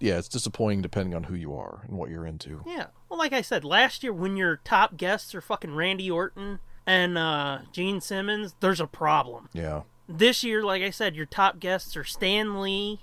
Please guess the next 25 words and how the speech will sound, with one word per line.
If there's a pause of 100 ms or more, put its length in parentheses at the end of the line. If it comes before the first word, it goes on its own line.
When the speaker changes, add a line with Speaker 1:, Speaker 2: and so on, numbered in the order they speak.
Speaker 2:
Lex
Luthor,
Brainiac, (200)
fucking (160)
half
the
hobbits
in
the
Shire. (240)
Speaker 1:
Yeah. (180)
Speaker 2:
That's
not
a
bad
year,
man. (200)
Speaker 1:
No. (280)
No,
I
guess
it's
not
that
bad.